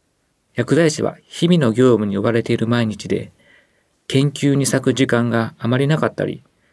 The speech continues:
薬局単体で収集できるデータが少なかったり、研究テーマが見つかりにくかったり、学会報告、論文を書く作法がわからないなど、薬局薬剤師が主体的に研究を行うには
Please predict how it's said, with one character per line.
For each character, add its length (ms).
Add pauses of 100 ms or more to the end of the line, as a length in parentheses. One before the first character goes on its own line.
(300)
薬 180
局 200
単 180
体 200
で 220
収 320
集 220
で 120
き 120
る 120
デ 200
ー 20
タ 160
が 120
少 200
な 100
か 100
っ 80
た 120
り、 200 (680)
研 240
究 240
テ 160
ー 20
マ 120
が 100
見 120
つ 120
か 100
り 100
に 80
く 120
か 60
っ 40
た 160
り、 220 (1000)
学 180
会 200
報 120
告、 280
論 220
文 180
を 60
書 80
く 120
作 180
法 160
が 120
わ 60
か 120
ら 120
な 120
い 100 (100)
な 120
ど、 180 (500)
薬 160
局 160
薬 180
剤 180
師 100
が 280
主 140
体 200
的 220
に 100
研 220
究 200
を 60
行 100
う 160
に 100
は 200